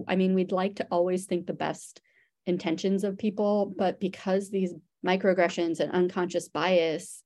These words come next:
is, you know, just what that is, unconscious, we, we don't know what people are gonna say to our students or ourselves. And so maybe, um, as I kinda think about this, just talking about, you know, on the first few days of your rotation or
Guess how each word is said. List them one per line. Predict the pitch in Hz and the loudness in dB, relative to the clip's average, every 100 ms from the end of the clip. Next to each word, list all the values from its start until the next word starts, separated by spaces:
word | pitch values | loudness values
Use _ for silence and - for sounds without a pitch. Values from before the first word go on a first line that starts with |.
| - | 0
is, | 170 160 151 - - | 2 2 -4 -12 -4
you | 180 | -2
know, | - | -2
just | - 175 - | -2 -6 -2
what | 170 160 | -4 -2
that | 156 | 0
is, | 202 262 160 | 4 4 4
unconscious, | 156 185 202 220 - - - | -2 0 0 2 0 -2 -4
we, | 185 196 185 | -2 -2 0
we | 196 | 0
don't | 190 196 | 0 0
know | 180 180 | 2 4
what | 208 - | 2 2
people | - 180 170 | 0 -2 0
are | 165 | 0
gonna | 160 156 | -2 -4
say | 165 - 160 170 160 160 - | -4 -2 2 2 2 -4 -6
to | 156 | -4
our | 156 | -2
students | 156 - 170 165 156 | -4 -2 0 0 0
or | 156 | -2
ourselves. | 156 170 160 156 160 160 - - - - - - | -2 -4 -2 0 -2 -4 -12 -20 -20 -20 -18 -2
And | 180 165 160 147 | 0 2 2 0
so | - 175 | 0 2
maybe, | 170 170 170 180 175 170 165 160 - | 2 2 4 4 2 2 0 -2 -6
um, | 165 160 160 160 160 165 - 165 | -8 -4 -2 -2 -4 -8 -12 -8
as | 160 | -2
I | 165 | -2
kinda | 175 165 | -2 -2
think | - 180 | 0 0
about | 190 165 156 | 2 0 0
this, | 165 165 156 | 0 0 -2
just | - 269 - _ - - _ | -2 -2 -4 _ -20 -20 _
talking | - 190 190 190 | 4 4 6 4
about, | 185 165 170 165 160 - - | 4 2 0 2 2 0 -2
you | 175 | -2
know, | 165 | 0
on | 180 180 | 2 2
the | 175 | 2
first | 185 175 | 2 2
few | 190 | 2
days | 175 170 165 | 4 6 4
of | 165 | 2
your | 165 | 4
rotation | 170 170 160 156 165 160 160 156 | 4 2 0 -4 -2 0 0 0
or | 160 165 160 | 2 0 -2